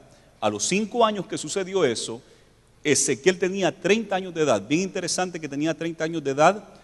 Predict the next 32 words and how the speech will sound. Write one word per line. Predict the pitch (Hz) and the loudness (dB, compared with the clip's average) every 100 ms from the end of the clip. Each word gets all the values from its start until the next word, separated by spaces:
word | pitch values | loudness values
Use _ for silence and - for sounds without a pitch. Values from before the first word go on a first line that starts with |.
| - - 135 | -20 0 2
porque | 139 135 139 | 2 2 -2
los | 127 127 | -2 -2
sacerdotes | - 160 - 208 190 180 117 151 | 4 4 2 -2 2 2 2 -6
que | - | -8
son | - 131 | -8 -8
descendientes | 147 139 143 147 127 | -8 -8 -8 -8 -6
de | 139 | -4
Leví | 170 165 131 117 135 _ _ _ | -4 -6 -8 -8 -10 _ _ _
podían | 123 120 147 | 0 2 0
empezar | 175 156 135 160 | 0 -4 -4 -4
su | 143 - 202 | -4 -6 -4
ministerio | 220 220 180 - 135 127 131 - | -4 -6 -8 -4 -4 -4 -6 -6
hasta | 117 117 - | -8 -6 -8
los | 113 92 | -12 -10
treinta | - 151 151 165 | -6 -6 0 0
años | 202 185 92 - - - _ _ | 2 0 -8 -10 -14 -16 _ _
y | 117 | -4
servían | 120 120 143 185 | -2 -4 -2 -2
de | 156 | -2
treinta | 123 165 214 214 208 160 | -2 -2 -2 -2 0 0
años | 127 139 160 - - - _ | 0 -2 -4 -8 -18 -20 _
hasta | - 123 - - 117 | 4 4 4 -2 -2
cierto, | - - 165 180 - 196 - - | -2 -2 0 0 -2 -4 -4 -8
a | 127 131 | -2 -2
cierta | - 151 160 202 | 2 2 2 2
edad | 160 156 | 2 2
para | 151 131 | 2 2
darle | 131 156 | 2 0
chance | 151 160 175 - | -2 -2 -2 -2
a | 113 | -4
todos | - - 185 226 220 208 | -6 0 6 6 4 0
los | 156 | 0